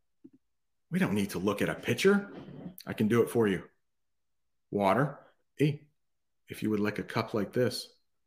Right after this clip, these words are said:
to show everyone you are an English junkie, I have some merch.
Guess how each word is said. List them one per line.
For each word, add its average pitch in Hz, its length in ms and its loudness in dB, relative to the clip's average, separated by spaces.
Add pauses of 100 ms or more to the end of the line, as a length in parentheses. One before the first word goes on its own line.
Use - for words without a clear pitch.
to - 80 -6
show 117 280 4
everyone 113 540 2
you 110 240 4
are 101 280 2
an 101 140 -2
English 117 360 2
junkie, 117 600 0 (600)
I - 60 -16
have 92 240 -6
some 80 140 -6
merch. 90 420 -4